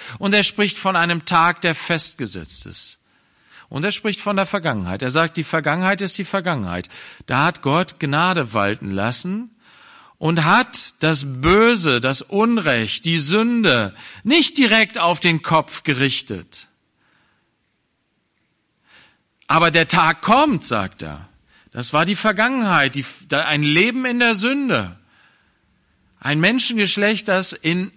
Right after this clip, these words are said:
Gottlosigkeit und Sünde gelebt hat. Es kommt der Tag des Gerichts. Aber jetzt kommt etwas, was vor dem Tag des Gerichts kommt, nämlich das Evangelium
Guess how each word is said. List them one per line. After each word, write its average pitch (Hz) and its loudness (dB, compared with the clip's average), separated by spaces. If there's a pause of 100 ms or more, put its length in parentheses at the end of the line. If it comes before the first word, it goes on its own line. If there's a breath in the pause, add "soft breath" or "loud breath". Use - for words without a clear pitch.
(260)
Gottlosigkeit 202 0
und 180 -2
Sünde 233 0
gelebt 147 0
hat. 110 -2 (540 loud breath)
Es - -4
kommt 175 0
der 196 2
Tag 196 4
des 202 -4
Gerichts. 226 0 (260 loud breath)
Aber 208 6
jetzt 190 2
kommt 220 0
etwas, 165 2
was 160 2
vor 254 -2
dem 269 -2
Tag 151 2
des 143 -2
Gerichts 127 -4
kommt, 113 -4
nämlich 185 0 (1200 soft breath)
das - -8
Evangelium 98 -4